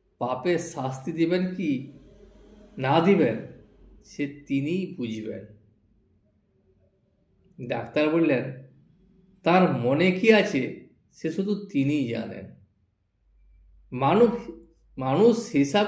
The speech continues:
করে কি বলবে, তিনি হিসাবের পার।" রামকৃষ্ণ আবার শ্যাম বসুকে বললেন, "তোমাদের ওই এক।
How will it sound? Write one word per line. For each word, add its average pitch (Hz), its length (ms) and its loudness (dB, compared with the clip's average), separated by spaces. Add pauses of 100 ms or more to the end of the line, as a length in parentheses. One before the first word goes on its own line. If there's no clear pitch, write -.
(120)
করে 220 180 2
কি 156 340 -2
বলবে, 110 500 -6 (920)
তিনি 147 240 0
হিসাবের 120 800 -4
পার।" 101 380 -14 (2000)
রামকৃষ্ণ 123 520 -4
আবার 139 380 0
শ্যাম 139 360 -6
বসুকে 135 300 -2
বললেন, 113 400 -4 (1800)
"তোমাদের 127 580 -2
ওই 139 420 0
এক। 113 500 -4